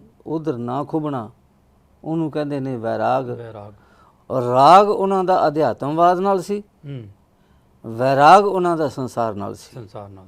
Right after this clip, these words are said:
Speaker 2: ਸੀ। ਜੀ।
Speaker 1: ਗੁਰੂ ਤੇਗ ਬਹਾਦਰ ਸਾਹਿਬ ਦਾ ਜੀਵਨ ਸ਼ੁਰੂ ਹੀ ਇੱਥੋਂ ਹੋਇਆ ਸੀ।
Speaker 2: ਠੀਕ ਹੈ।
Speaker 1: ਰਾਗ ਤੇ ਵੈਰਾਗ ਤੋਂ।
Speaker 2: ਰਾਗ ਤੇ ਵੈਰਾਗ।
Speaker 1: ਰੱਬ ਦੀ ਭਗਤੀ ਵੱਲ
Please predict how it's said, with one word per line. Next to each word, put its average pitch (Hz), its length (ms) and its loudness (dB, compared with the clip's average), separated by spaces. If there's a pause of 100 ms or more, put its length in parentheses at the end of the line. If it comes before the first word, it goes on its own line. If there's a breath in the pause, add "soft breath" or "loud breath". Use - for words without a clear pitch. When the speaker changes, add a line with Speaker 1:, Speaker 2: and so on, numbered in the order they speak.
(140)
Speaker 2:
ਸੀ। 107 60 -20 (1300)
ਜੀ। 113 160 -16 (120)
Speaker 1:
ਗੁਰੂ 131 300 -6
ਤੇਗ 160 240 -4
ਬਹਾਦਰ 151 440 -2
ਸਾਹਿਬ 160 360 -2
ਦਾ 143 340 -4 (120)
ਜੀਵਨ 131 380 -8
ਸ਼ੁਰੂ 190 380 -4
ਹੀ 233 120 0
ਇੱਥੋਂ 170 260 -4
ਹੋਇਆ 123 240 -4
ਸੀ। 101 200 -18 (460)
Speaker 2:
ਠੀਕ 123 220 -14
ਹੈ। 104 200 -12
Speaker 1:
ਰਾਗ 135 400 2
ਤੇ 151 180 -4
ਵੈਰਾਗ 113 460 -2
ਤੋਂ। 101 220 -16
Speaker 2:
ਰਾਗ 113 220 -16
ਤੇ 104 160 -20
ਵੈਰਾਗ। 110 460 -20
Speaker 1:
ਰੱਬ 131 300 -2
ਦੀ 151 220 -2
ਭਗਤੀ 139 300 -4
ਵੱਲ 170 260 -4